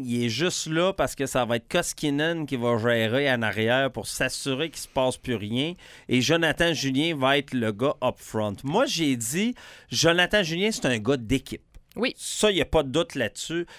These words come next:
Speaker 1: Euh, tu sais, il a accepté de se tasser pour laisser la place à la ministre Guilbeault dans le dossier du troisième lien
Speaker 2: Oui.
Speaker 1: et du tramway, alors que c'est de la capitale nationale.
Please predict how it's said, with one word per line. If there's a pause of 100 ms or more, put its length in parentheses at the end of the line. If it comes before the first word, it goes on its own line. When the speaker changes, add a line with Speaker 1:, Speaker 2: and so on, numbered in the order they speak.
(180)
Speaker 1:
Euh,
tu
sais,
il
a
accepté
de
se
tasser
pour
laisser
la
place
à
la
ministre
Guilbeault
dans
le
dossier
du
troisième
lien
Speaker 2:
Oui.
Speaker 1:
et
du
tramway,
alors
que
c'est
de
la
capitale
nationale.